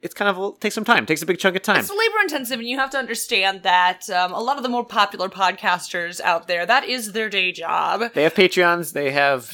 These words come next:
Speaker 1: uh, uh, uh, uh, podcasting networks or what have you.
Speaker 2: We have separate day jobs because <laughs> we're not that popular.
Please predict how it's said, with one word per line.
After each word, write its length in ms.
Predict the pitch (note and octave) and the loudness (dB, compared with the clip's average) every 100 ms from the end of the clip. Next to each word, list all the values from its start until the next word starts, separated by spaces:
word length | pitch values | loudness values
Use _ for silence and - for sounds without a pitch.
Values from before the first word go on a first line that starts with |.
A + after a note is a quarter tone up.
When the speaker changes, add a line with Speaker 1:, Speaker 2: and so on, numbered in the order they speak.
| - | -8
Speaker 1:
uh, 40 | F#3+ | 0
uh, 40 | |
uh, 1000 | C3 B2+ C3+ B2+ B2+ C3+ B2 A#2+ A#2+ A#2 | 0 2 2 0 0 0 0 0 -2 -6
uh, 280 | B2+ A2+ A2 - | -6 -4 -4 -8
podcasting 520 | D3 D3 - C#3+ - | 0 0 2 -2 -2
networks 420 | C3+ F3 D#3 C#3 D3+ | -2 -2 -2 -2 -2
or 20 | |
what 100 | C#3 | 2
have 200 | C3+ B2+ | 2 2
you. 180 | B2 B2+ B3+ | -2 -4 -2
Speaker 2:
We 160 | E4 G#4+ | 4 6
have 120 | G#4 | 4
separate 280 | G#4 G#4+ C#4+ | 2 -2 -2
day 140 | A#3+ | 0
jobs 240 | A3 G3+ A#3 | 0 0 -2
because 260 | - D#4 | -4 -2
<laughs> 80 | A3 | 0
we're 160 | A#3+ A#3+ | 0 0
not 280 | G#3+ A#3 - | -2 -6 -10
that 260 | F3+ - | -10 -10
popular. 680 | F#3 F3 - - D3 D#3 | -14 -14 -14 -14 -12 -8